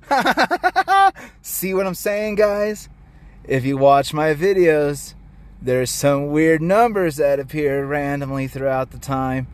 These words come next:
Oh, look at twenty-eight right there, too. If you add that, look at this, look. If you were to have taken,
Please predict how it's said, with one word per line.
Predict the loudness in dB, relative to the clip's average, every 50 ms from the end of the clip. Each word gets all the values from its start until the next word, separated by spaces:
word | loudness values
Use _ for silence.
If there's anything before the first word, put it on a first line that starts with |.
| -16 -20 -20 -20 -20 -20 -20 -6 0
Oh, | 2 4 6
look | 6 4 4 2
at | -4 -8
twenty-eight | -10 -10 -8 -8 -6 -6 -2 0 2 2 2 2 0
right | 0 0 0 0 0 0
there, | 2 2 4 2
too. | 2 0 2 2 4 2 2 0 -8 -20 -20 -6 -4
If | -2 -2 0
you | 0 2 2
add | 4 4 2 2 2
that, | 2 4 4 2 2 -2 -10 -16 -18
look | -18 -10 -4 -2 -2 -2 -2
at | -4 -6
this, | -6 -6 -6 -6 -8
look. | -8 -8 -8 -8 -12 -16 -18 -18 -18 -18 -18 -18 -16 -16 -16 -14 -10
If | -10 -8 -6 -2
you | -2 0 2
were | 2 2 2
to | 0
have | -2 -6 -6
taken, | -4 -4 -2 -2 -4 -4 -8 -10 -12 -12 -14